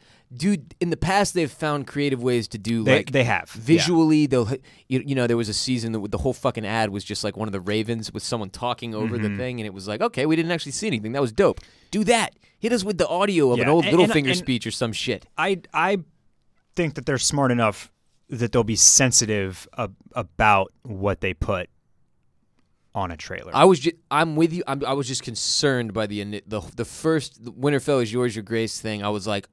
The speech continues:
Speaker 1: "Uh, this is not the start that I anticipated
Speaker 2: <laughs> Yeah, that,
Speaker 1: in
Speaker 2: yeah,
Speaker 1: terms of
Speaker 2: yeah.
Speaker 1: marketing this next season.
Speaker 2: I
Speaker 1: Can we
Speaker 2: guess they
Speaker 1: please not
Speaker 2: felt
Speaker 1: give
Speaker 2: that
Speaker 1: away
Speaker 2: th-,
Speaker 1: shit
Speaker 2: th-,
Speaker 1: like that?"
Speaker 2: they must have felt like that was okay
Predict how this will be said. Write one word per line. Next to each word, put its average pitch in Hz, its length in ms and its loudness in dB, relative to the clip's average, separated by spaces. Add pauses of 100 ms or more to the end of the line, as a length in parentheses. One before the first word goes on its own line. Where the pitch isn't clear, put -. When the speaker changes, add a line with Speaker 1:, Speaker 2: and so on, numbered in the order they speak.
(120)
Speaker 1:
"Uh, 113 300 2 (120)
this 131 200 -2
is 143 100 0
not 143 280 2
the - 80 -10
start - 380 2
that 117 100 -2
I 113 100 2
anticipated 110 680 -4
Speaker 2:
<laughs> 113 40 -12
Yeah, 113 260 0
that, 104 140 -6
Speaker 1:
in 123 80 -2
Speaker 2:
yeah, 101 100 -6
Speaker 1:
terms 135 280 0
of 117 180 -2
Speaker 2:
yeah. 90 180 -10
Speaker 1:
marketing 120 520 0
this 107 180 -4
next 110 220 -4
season. 104 300 -4
Speaker 2:
I 139 80 4
Speaker 1:
Can - 40 -2
we 107 40 0
Speaker 2:
guess 160 180 2
they 139 60 4
Speaker 1:
please 117 120 4
not 110 80 0
Speaker 2:
felt 104 140 2
Speaker 1:
give 98 80 -2
Speaker 2:
that 98 40 -4
Speaker 1:
away 101 180 -2
Speaker 2:
th-, 95 100 -8
Speaker 1:
shit 87 120 -8
Speaker 2:
th-, 156 100 -2
Speaker 1:
like - 40 -4
that?" - 120 -8
Speaker 2:
they 165 140 2
must 190 220 -2
have 170 100 0
felt 151 160 2
like 123 160 0
that 117 200 4
was 107 120 0
okay 98 480 0